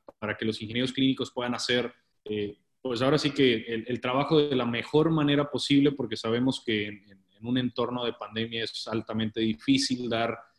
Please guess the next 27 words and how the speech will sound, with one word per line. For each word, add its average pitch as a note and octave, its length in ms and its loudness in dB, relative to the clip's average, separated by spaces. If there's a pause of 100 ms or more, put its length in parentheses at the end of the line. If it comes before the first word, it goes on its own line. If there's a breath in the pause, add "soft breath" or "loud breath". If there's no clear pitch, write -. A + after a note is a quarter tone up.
(200 soft breath)
el G#2+ 140 -2
mayor A2+ 460 0 (100)
o A2+ 140 0
el A2 80 0
mejor B2+ 480 -2 (120)
resultado B2+ 520 -2
posible, C3+ 500 2
contemplando A#2 640 -4
a G#2 120 -6
un A#2+ 120 -2
número, A#2+ 460 -2 (220)
eh, F#2+ 160 -14
calculado A#2+ 720 2
o A#2 60 2
definido B2+ 680 2
de, G#2 220 -2
de G2+ 140 -8
profesionistas A2 760 -6
en G#2+ 100 -8
un G#2+ 120 -4
hospital A2+ 580 -4
o G#2+ 40 -2
en A2 100 -4
una A2 200 -4
clínica, G#2+ 460 -6
¿no? A2+ 120 -8
Entonces, A2+ 720 -6